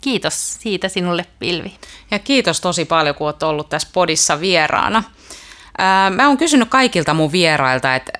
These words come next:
Speaker 2: mitä podcastia tai audiokirjaa sä haluisit suositella? Et mehän kuulutaan Marian kanssa samaan äänikirjakerhoon,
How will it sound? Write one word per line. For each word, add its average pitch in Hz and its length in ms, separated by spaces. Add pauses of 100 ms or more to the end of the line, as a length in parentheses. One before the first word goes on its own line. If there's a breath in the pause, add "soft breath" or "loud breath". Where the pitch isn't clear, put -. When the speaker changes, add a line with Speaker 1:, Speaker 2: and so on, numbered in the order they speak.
Speaker 2:
mitä 302 260
podcastia 147 640
tai 143 200
audiokirjaa 139 800
sä 156 140
haluisit 143 460
suositella? 104 680
Et - 240
mehän 185 200
kuulutaan 180 460
Marian 160 380
kanssa 151 280
samaan 165 440
äänikirjakerhoon, 202 2250